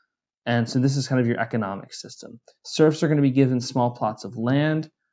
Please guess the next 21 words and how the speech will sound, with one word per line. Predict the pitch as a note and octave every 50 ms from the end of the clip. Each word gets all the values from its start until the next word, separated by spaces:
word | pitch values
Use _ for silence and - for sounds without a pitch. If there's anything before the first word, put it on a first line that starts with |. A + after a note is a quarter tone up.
| _ _
um, | - - G#2+ G2+ G2 F#2+ G2 - _ _ _ _
some | - - A#2 A2
housing | - - - - - D3 D3+ E3 D#3+ D#3 D3+
there, | D3+ D#3 D#3 D#3 D#3 D3+ - _ _ _ _ _ -
and | D3 D#3 D#3+ D3+ -
protection | - D#3+ C#3+ - D3+ C#3 C3+ - - C#3 B2+
from | - B2+ B2
outside | A#2+ A2+ - - B2+
invaders | B2 B2 A#2 A#2 A2+ G#2+ A2 A#2 A#2+ - - _ -
by | - G#2 G#2
their | G#2 A2 A#2+
lords. | C#3+ G#3 G#3+ D3+ F#2+ E2 - -
And | F#2+ A2+
in | A2 G#2+ G#2+
exchange, | B2 - - - - E3+ E3 E3 E3+ E3+ D#3+ - _ _ _ _ _ - _ _
serfs | - - - D3 C#3 C3 - -
will | B2 A#2
work | A#2 C3+ D3 D3+ D3 -
the | D#3 C#3
lord's | C3+ B2+ B2 A#2+ A#2+ A#2+
land, | A#2 A2+ A2+ A2+ A2+ A2+ A2